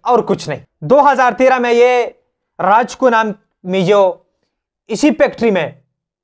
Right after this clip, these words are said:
जिस फैक्ट्री के मुलाजिमीन इनके साथ जो सलूक किया, जनरल मैनेजर जो है ना वो बना दिया गया।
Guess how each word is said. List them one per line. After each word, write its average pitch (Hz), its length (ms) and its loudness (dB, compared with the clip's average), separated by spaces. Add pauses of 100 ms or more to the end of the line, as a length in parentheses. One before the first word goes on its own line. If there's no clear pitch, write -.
जिस 170 180 -14
फैक्ट्री 233 300 -2
के 240 300 4
मुलाजिमीन 208 560 2
इनके 240 220 0
साथ 233 180 0
जो 208 160 0
सलूक 226 380 0
किया, 240 240 2 (760)
जनरल 220 340 -2
मैनेजर 214 420 0
जो 196 80 -2
है 214 60 2
ना 208 80 0
वो 202 120 2
बना 190 280 0
दिया 226 180 2
गया। 208 340 0